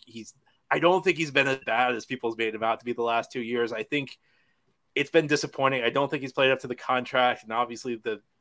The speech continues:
struggles to stay on the field have been there. But I feel like people kind of forget the good moments with Corey Davis, and they just, they, they focus on the bad moments. They focus on the drops. There were, have been some good Corey Davis games, and I,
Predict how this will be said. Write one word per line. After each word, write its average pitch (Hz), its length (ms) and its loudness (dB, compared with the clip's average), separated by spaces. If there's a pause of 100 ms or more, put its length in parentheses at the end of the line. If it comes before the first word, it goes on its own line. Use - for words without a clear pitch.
(100)
struggles 127 420 -4
to 123 80 -8
stay 117 200 -4
on 117 120 -4
the 113 80 -8
field 120 500 -2 (720)
have 113 200 -16
been 135 200 0
there. 151 380 4 (460)
But 156 120 0
I - 80 4
feel 202 260 -8
like 190 280 0
people 151 280 -10
kind 147 220 -6
of 131 60 -6
forget 135 260 -6
the 117 80 -4
good 131 200 -2
moments 120 300 0
with 120 140 -10
Corey 120 240 2
Davis, 120 500 0
and 113 140 -6
they 107 100 -6
just, - 540 -6 (1080)
they, 131 200 2 (180)
they 127 140 0
focus 147 480 2
on 127 160 2
the 120 60 0
bad 123 340 4
moments. 120 200 -6
They 110 100 -8
focus 120 400 -2
on 113 120 -2
the 98 80 -12
drops. 139 540 6 (500)
There 208 160 0
were, 220 220 -2
have 190 180 -4
been 170 140 2
some 147 160 -2
good 139 200 0
Corey 135 280 0
Davis 139 340 0
games, 101 340 -10
and 110 80 -12
I, 120 180 -10